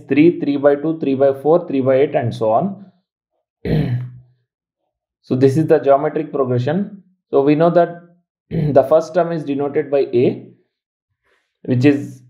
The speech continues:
<clears throat> for geometric progression and arithmetic progression, the first term is A. And we need to find the nth term here. For that, we can use the formula of nth term of G P, which is A N is equals to N into A power R minus one, <clears throat> A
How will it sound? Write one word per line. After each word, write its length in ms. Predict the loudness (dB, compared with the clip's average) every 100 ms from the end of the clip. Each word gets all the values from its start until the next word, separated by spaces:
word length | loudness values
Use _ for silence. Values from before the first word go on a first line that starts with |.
| _ 4
<clears throat> 500 | 6 6 2 -6 -2
for 260 | 2 2 2
geometric 460 | -2 -2 -6 -4
progression 400 | -4 -2 -4 -4
and 120 | -2 0
arithmetic 500 | 0 -2 -4 -4 -4
progression, 420 | -4 -2 0 2
the 100 | 2
first 240 | 0 -2
term 180 | -2 0
is 180 | -2 -2 2
A. 320 | 2 2 -12 _ _ _ -4
And 220 | 0 2
we 120 | 0
need 200 | 0 0
to 100 | -2
find 280 | 0 0 0
the 80 | 0
nth 400 | 0 -2 -4 0
term 220 | 0 0
here. 400 | 2 2 2 -4 _ _ _
For 180 | 0 4
that, 300 | 2 0 -6
we 260 | -4 -4
can 220 | 0 0 0
use 200 | -2 2
the 120 | 2
formula 460 | 4 2 0 -2
of 140 | -2 -2
nth 400 | -4 -4 -4 0
term 220 | 0 -2
of 180 | -10 -12 _ -8
G 160 | -2 -2
P, 240 | 0 -2
which 240 | -2 -4
is 160 | -4 0
A 220 | 4 4
N 100 | 4
is 140 | 0 -6
equals 280 | -6 -6 -4
to 120 | -4
N 120 | -2
into 280 | -6 -4 0
A 160 | 0
power 340 | 2 2 2 2
R 180 | 2 2
minus 440 | -4 -8 -12 -14
one, 480 | -8 -6 -6 -10 _ _ _
<clears throat> 320 | _ _ _ 0
A 300 | 0 0